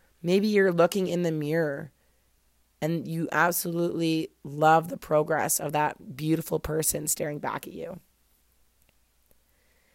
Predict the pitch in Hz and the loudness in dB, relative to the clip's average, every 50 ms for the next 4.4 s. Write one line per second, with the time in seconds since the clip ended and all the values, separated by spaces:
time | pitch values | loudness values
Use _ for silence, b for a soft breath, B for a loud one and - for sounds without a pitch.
0 | _ _ _ - 185 185 208 190 185 202 208 - - 269 277 285 285 269 - 190 | _ _ _ -6 -2 2 4 4 6 6 4 4 6 6 8 10 10 8 8 6
1 | 185 180 180 175 170 165 170 196 220 226 220 196 170 165 170 175 175 170 170 165 | 2 2 0 0 0 0 2 2 2 0 0 0 0 0 0 0 -2 -4 -4 -4
2 | 165 156 156 156 - 165 156 147 160 151 156 170 185 175 170 165 156 147 156 160 | -4 -4 -6 -6 -6 -8 -8 -6 -6 -4 -2 -2 -4 -4 -4 -6 -2 0 2 2
3 | 180 202 220 247 254 226 190 - - - 165 180 190 185 - - - - - - | 2 2 0 0 -2 -2 -4 -6 -6 -2 0 0 0 0 0 -2 -2 -4 -6 -10
4 | - - - - - - 175 156 | -12 -10 -8 -8 -8 -8 -10 -12